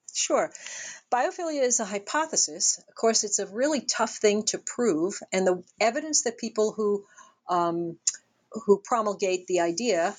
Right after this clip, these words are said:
uh, which I happen to think has some validity, uh, use examples of, um, things like preference for landscape, that lots of people prefer similar landscapes, so this must be something genetic or hereditary.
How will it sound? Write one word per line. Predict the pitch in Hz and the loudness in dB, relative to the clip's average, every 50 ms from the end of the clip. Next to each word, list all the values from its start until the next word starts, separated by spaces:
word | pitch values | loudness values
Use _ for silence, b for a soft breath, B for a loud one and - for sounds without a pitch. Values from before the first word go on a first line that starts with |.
| - - - 180 | -12 -12 -4 0
uh, | 180 170 170 170 165 170 165 165 - - - _ | 2 2 2 2 2 2 0 0 -2 -4 -8 _
which | - 247 240 269 | -2 -2 0 0
I | 254 | 0
happen | 240 240 214 202 196 180 - | 2 2 0 0 0 -4 -2
to | - 165 | -4 -4
think | 165 - 190 185 180 - - - | 0 2 2 2 2 -4 -10 -4
has | - 185 175 170 - | -2 0 2 2 0
some | - 196 165 - _ _ | -2 -4 -12 -14 _ _
validity, | 151 175 190 190 214 220 208 165 147 160 165 160 B B B B B B B B - | -8 -6 0 2 2 2 2 0 -2 -4 -6 -8 B B B B B B B B -6
uh, | - 151 - - | -4 -4 -4 -2
use | 226 254 277 285 285 277 247 - - - _ _ - | -2 0 0 0 2 2 0 0 -2 -6 _ _ -6
examples | - 214 226 247 247 247 240 240 247 233 - | -2 0 2 0 2 0 -2 -2 -2 0 0
of, | 220 214 202 202 190 196 - - - | 2 2 0 0 -2 -4 -8 -4 -2
um, | 185 180 170 170 165 165 165 170 - _ _ _ - | 0 0 0 0 -2 -4 -6 -10 -14 _ _ _ -4
things | - 233 233 240 226 - | -2 0 2 2 2 2
like | 208 190 185 185 175 - - _ _ _ _ _ _ _ _ | 2 2 0 -2 -4 -8 -16 _ _ _ _ _ _ _ _
preference | - - 247 240 247 - 226 202 - | 0 0 0 0 0 -2 0 0 0
for | - 196 | 2 0
landscape, | 180 175 170 170 170 175 170 - - 139 135 127 - - - - | 0 0 0 0 2 2 2 0 0 -4 -10 -10 -14 -16 -10 -6
that | - 156 - - | -4 -4 -2 0
lots | 170 180 190 185 - - | 2 2 2 2 0 -2
of | - | -2
people | - - 196 196 190 175 | -8 -10 -6 -2 -2 -2
prefer | 175 - 175 165 - - 185 175 | -2 -4 -6 -6 -4 -4 -2 0
similar | 170 - - 190 180 175 170 170 170 165 | 2 2 2 0 -2 -2 0 0 0 2
landscapes, | 165 175 175 175 175 175 - - - 143 131 - - | 0 0 0 2 2 0 0 0 -4 -12 -2 0 0
so | - - 156 | 0 0 -2
this | 160 175 175 - - | -4 -4 -4 -2 -2
must | 180 165 - - | 0 -2 -2 -2
be | - 170 | 0 -2
something | - - 165 160 - 160 160 160 | 0 0 -2 -6 -6 -6 -6 -4
genetic | 156 - 170 165 160 160 156 151 147 143 - 151 | -2 -2 0 2 2 2 2 2 0 0 0 0
or | 147 147 | 0 0
hereditary. | - 165 165 165 160 151 147 - - - - - - - | 0 2 2 2 2 2 0 -4 -4 -4 -4 -6 -6 -8